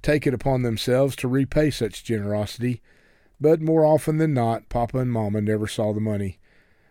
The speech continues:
There were those few who would take advantage, but most honestly would never have enough to be able to repay.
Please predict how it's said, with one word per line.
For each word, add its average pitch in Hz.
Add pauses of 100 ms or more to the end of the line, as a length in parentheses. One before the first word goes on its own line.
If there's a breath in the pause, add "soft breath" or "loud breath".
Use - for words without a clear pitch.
There 127
were 151
those 139
few 117
who 120
would 117
take 123
advantage, 107 (420 soft breath)
but 156
most 165
honestly 147
would 131
never 123
have 127
enough 127
to 113
be 120
able 120
to 127
repay. 131